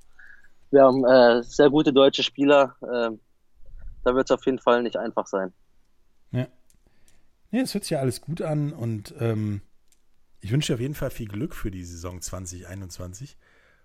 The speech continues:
Speaker 2: Ob's im achtzehnten September startet oder am achtzehnten Oktober oder dazwischen.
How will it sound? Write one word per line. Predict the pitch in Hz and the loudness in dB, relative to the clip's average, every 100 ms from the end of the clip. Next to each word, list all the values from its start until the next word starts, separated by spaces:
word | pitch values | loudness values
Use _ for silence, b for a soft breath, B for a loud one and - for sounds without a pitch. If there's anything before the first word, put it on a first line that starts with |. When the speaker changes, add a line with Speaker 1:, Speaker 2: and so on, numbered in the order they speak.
| _ | _
Speaker 2:
Ob's | 107 113 | -14 -10
im | 101 | -8
achtzehnten | 110 131 - 135 | -8 -8 -8 -8
September | 120 - 123 123 | -10 -6 -6 -4
startet | 113 - 117 120 123 | -4 -4 -4 -6 -10
oder | - 101 | -10 -12
am | 107 | -12
achtzehnten | 110 104 - 127 - | -14 -12 -10 -6 -6
Oktober | 98 - 113 120 123 113 | -8 -10 -8 -6 -4 -6
oder | 104 95 | -8 -10
dazwischen. | 95 101 120 - - | -10 -10 -10 -10 -14